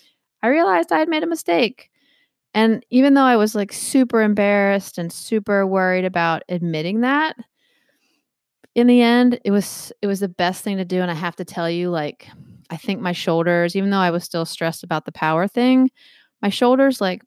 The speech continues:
must have dropped a few inches because it was bothering me that she was bothered. It was bothering me that I had just really miscalculated that situation,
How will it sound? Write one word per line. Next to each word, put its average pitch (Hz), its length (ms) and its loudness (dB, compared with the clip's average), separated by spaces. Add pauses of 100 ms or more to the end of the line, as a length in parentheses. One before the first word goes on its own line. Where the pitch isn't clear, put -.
(140)
must 180 240 -10
have 170 80 -10
dropped 156 440 -8
a 175 40 -14
few 160 240 -4
inches 170 460 -6
because 165 540 -4 (100)
it 202 80 2
was 208 140 4
bothering 196 600 0
me 170 180 -2
that 160 140 -4
she 175 300 -6
was 165 140 -2
bothered. 147 540 -4 (120)
It 196 60 -4
was 202 140 0 (100)
bothering 196 540 0
me 214 360 0 (300)
that 185 120 -2
I 175 120 2
had 175 180 -6
just 165 240 -8
really 165 380 -2
miscalculated 151 800 -8
that - 180 -10
situation, 160 760 -8